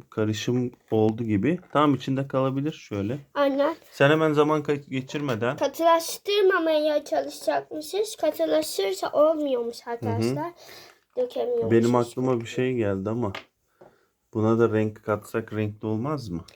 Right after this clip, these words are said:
Speaker 2: Aynen. Katıla-
Speaker 1: Hadi sen şimdi yedi damla yap. Yedi damla damlat.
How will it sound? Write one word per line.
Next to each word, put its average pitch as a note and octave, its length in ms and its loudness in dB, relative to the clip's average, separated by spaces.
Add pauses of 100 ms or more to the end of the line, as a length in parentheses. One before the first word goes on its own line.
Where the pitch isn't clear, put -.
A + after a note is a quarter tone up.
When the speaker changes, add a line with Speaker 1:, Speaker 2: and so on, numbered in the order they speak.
(260)
Speaker 2:
Aynen. G4 720 -4 (120)
Katıla- - 360 -20 (120)
Speaker 1:
Hadi A#2+ 200 0
sen C3 200 0
şimdi B2+ 540 -4 (840)
yedi B2 340 -2
damla B2+ 320 2
yap. C#3 180 -8 (2000)
Yedi A#2 260 -4
damla G#2 320 0
damlat. G#2+ 340 -4